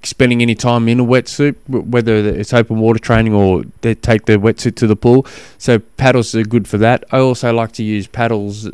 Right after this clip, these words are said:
sometimes as part of a build se-, um, in a swim sessions.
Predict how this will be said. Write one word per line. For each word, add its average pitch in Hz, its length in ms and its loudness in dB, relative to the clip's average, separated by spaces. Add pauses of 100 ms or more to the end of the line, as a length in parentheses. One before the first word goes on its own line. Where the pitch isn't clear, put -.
sometimes 113 520 -4
as 98 100 -6
part 107 340 0
of 98 140 -4
a 98 280 0
build 110 500 0
se-, - 260 -2 (220)
um, 104 340 -10
in 117 160 -4
a 110 60 -2
swim 110 240 -4
sessions. 113 500 -6